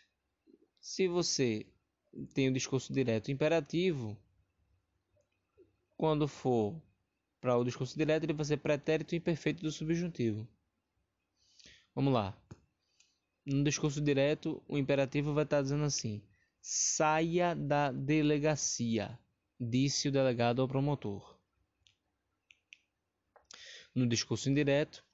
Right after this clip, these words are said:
ele vai para, vai virar pretérito imperfeito do subjuntivo.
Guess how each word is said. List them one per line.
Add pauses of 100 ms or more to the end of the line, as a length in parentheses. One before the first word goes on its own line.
ele
vai
para,
vai
virar (420)
pretérito
imperfeito
do
subjuntivo.